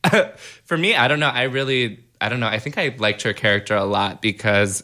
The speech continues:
I don't know, it was just so unexpected, and you never really knew what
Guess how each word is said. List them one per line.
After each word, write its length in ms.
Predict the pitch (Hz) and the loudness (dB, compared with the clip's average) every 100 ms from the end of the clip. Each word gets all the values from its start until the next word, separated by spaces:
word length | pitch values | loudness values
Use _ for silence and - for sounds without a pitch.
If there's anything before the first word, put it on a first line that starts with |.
| - | 0
I 100 | 117 | 2
don't 120 | 117 | 4
know, 120 | 104 | 4
it 60 | 107 | 2
was 140 | 110 | 0
just 200 | 117 - | 0 0
so 420 | 113 107 107 101 - - - _ _ _ _ - | 4 4 4 2 -6 -20 -20 _ _ _ _ -4
unexpected, 1080 | 113 120 117 - - - - 117 113 139 127 | 0 2 0 -2 -6 -4 0 0 2 2 2
and 240 | 104 110 | 2 0
you 120 | 113 | 2
never 320 | 117 110 117 135 | 2 2 4 2
really 260 | 127 120 | 4 2
knew 440 | 101 98 98 98 98 | 2 0 2 2 0
what 440 | 92 95 95 - | -2 -4 -4 -10